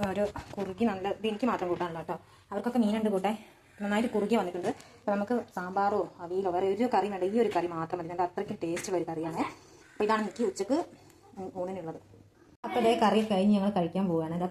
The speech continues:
പരിപ്പ് കറി ഉണ്ട്, പിന്നെ ഒരു ചമ്മന്തി പൊടിച്ചിട്ടുണ്ട്. ഈ പരിപ്പ് കറി മാത്രം മതി, വേറെ ഒന്നും വേണ്ട. ഇത് എനിക്ക് തറവാട്ടിൽ നിന്ന് ഏച്ചി തന്നതാണ് ചമ്മന്തി. അപ്പൊ അതും കൂട്ടി കഴിക്കുകയാണ്. രാവിലത്തെ കടലക്കറി ഉണ്ട്,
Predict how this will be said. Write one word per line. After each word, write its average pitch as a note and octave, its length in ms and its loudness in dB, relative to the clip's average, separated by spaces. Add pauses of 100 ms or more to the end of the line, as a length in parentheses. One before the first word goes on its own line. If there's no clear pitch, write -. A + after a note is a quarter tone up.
പരിപ്പ് F3 260 -2
കറി G3 180 4
ഉണ്ട്, E3 140 -2 (320)
പിന്നെ A#3 180 0
ഒരു A#3 120 -2
ചമ്മന്തി A3+ 340 4
പൊടിച്ചിട്ടുണ്ട്. E3 440 -4 (500)
ഈ F#3+ 120 -4
പരിപ്പ് G3 240 2
കറി A3+ 220 4
മാത്രം F#3 400 2
മതി, F#3 160 2
വേറെ F3 160 2
ഒന്നും F#3 200 2
വേണ്ട. E3 140 -4 (420)
ഇത് G3+ 140 2
എനിക്ക് G#3+ 240 2
തറവാട്ടിൽ F3+ 320 2
നിന്ന് F#3 180 2
ഏച്ചി F#3 200 -2
തന്നതാണ് F3 360 0
ചമ്മന്തി. E3 320 -4
അപ്പൊ F3+ 140 -4
അതും G3 180 0
കൂട്ടി F#3+ 180 0 (720)
കഴിക്കുകയാണ്. F3 400 -2
രാവിലത്തെ G#3 300 0 (460)
കടലക്കറി G#3 380 2
ഉണ്ട്, G3 80 0